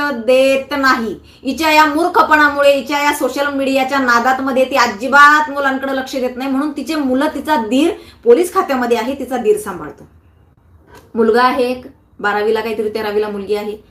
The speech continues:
एक मुलगी आहे आणि एक मुलगा आहे, बारावीला का तेरावीला मुलगी आहे आणि मुलगा पण सातवी आठवीला असेल. या बाईला याची लाज नाहीये की आपला नवरा गेलेला आहे, आपल्या लेकरांना आपल्या नवऱ्याशिवाय कुणीच नाही,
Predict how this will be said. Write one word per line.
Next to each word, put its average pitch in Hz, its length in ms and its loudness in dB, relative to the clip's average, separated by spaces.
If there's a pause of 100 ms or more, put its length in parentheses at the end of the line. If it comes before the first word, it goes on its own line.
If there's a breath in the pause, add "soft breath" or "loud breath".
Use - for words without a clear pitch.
(400 soft breath)
एक 254 200 2
मुलगी 254 280 0
आहे 277 260 0
आणि 254 140 -4
एक 226 120 -6
मुलगा 180 220 -6
आहे, 170 100 -8
बारावीला 202 400 -2
का 202 80 -10
तेरावीला 185 380 -8
मुलगी 214 320 -6
आहे 170 120 -10
आणि 196 80 -12
मुलगा 202 240 -4
पण 240 160 -4 (420 loud breath)
सातवी 208 280 -2
आठवीला 196 340 -4
असेल. 175 280 -12 (420 soft breath)
या 339 140 4
बाईला 302 380 4
याची 277 500 0
लाज 269 300 4
नाहीये 269 300 -2
की 269 120 -6
आपला 247 280 -4
नवरा 226 300 -2
गेलेला 226 340 -2
आहे, 226 180 -4
आपल्या 220 280 -4
लेकरांना 233 440 -2
आपल्या 220 240 -4
नवऱ्याशिवाय 196 480 -6
कुणीच 254 380 -4
नाही, 202 280 -6